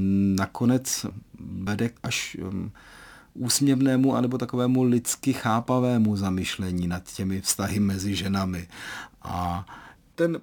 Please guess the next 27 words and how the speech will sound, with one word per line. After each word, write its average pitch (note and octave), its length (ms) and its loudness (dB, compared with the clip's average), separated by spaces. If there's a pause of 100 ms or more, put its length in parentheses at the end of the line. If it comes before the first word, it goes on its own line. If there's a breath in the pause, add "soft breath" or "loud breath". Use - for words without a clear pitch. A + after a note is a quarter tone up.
fenomén, C3+ 580 0
kterým G2+ 240 0
se B2+ 140 -2
zabývá A2+ 480 2
Brit, F2 420 -2
je F#2 340 -2
naprosto G2+ 720 0
aktuální G2 840 2
ve A2+ 180 0
všech - 380 0
těch B2 220 -2
evropských G#2+ 600 -2
společnostech, - 880 -2
ve F2+ 160 -6
všech A2 220 -8
těch A#2 200 -2
západních G#2 580 0
společnostech, F#2+ 720 -4 (260 loud breath)
kde A#2 180 0
pro C3 160 0
nás B2+ 240 4
asi C3 220 -2
není B2 240 6
tolik B2 300 0
aktuální, G#2+ 880 2 (440 loud breath)
eh, - 60 -8 (160)
že F#2+ 260 -4